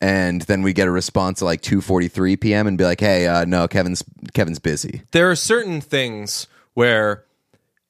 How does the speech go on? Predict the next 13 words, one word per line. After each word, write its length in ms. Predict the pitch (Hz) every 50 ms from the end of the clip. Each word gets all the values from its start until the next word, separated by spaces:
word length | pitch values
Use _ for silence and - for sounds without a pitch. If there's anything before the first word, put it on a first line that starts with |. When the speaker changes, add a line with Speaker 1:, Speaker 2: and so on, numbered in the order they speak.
| _ _ -
Speaker 2:
you 240 | 131 135 151 165 -
only 400 | 143 147 160 170 165 151 147 -
ask 500 | - 120 120 117 - 104 - - - -
so 300 | - - - - 131 127
you 180 | 123 123 123 117
can 200 | - - 120 110
say, 500 | - - - 123 113 101 98 95 95 92 - _ _ _ _ _ _ -
"We 200 | 120 135 139 131
asked 300 | 120 113 113 - - 113
and 120 | 107 107
they 120 | 101 101
said 240 | 101 - - 101 95
no." 380 | 98 101 92 87 82 95 92